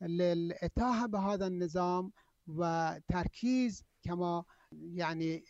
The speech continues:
يقودهم الوحدات المقاومة، المقاومة المنظمة اتجاه مراكز القمع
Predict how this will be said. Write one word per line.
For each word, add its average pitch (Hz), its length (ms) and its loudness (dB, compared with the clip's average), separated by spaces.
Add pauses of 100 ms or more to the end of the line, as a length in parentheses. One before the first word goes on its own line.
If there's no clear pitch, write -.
يقودهم 180 800 0
الوحدات 165 720 0
المقاومة، 190 960 2 (760)
المقاومة 165 680 2
المنظمة 180 760 2
اتجاه 208 720 2
مراكز 202 580 0
القمع 185 520 2